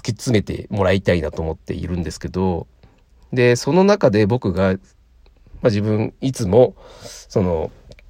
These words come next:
楽しんでいるものの中で、まあ、今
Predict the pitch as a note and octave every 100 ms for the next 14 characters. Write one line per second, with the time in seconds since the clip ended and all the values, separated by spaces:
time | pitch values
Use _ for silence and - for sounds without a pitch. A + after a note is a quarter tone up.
0 | - _ - - - _ _ - - B2
1 | B2+ C3+ F#2+ E2+ D#2+ F2+ F2 F#2+ - A2
2 | - F2 G2 F2 D3 E3 F3 E2